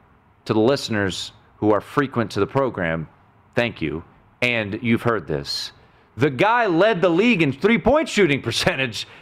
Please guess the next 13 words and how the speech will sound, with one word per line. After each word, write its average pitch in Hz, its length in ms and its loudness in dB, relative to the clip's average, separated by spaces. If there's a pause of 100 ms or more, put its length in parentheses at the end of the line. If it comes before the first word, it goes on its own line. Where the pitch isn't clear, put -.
(100)
He 247 160 4
is 262 120 2
shooting 262 360 4
twenty 269 460 0
percent. 294 720 0 (600)
So 147 140 2
clearly, 143 760 4 (260)
as 90 120 -6
Krusty 156 380 0
the 104 80 0
Clown 180 400 2
would 110 140 0
say, 95 480 2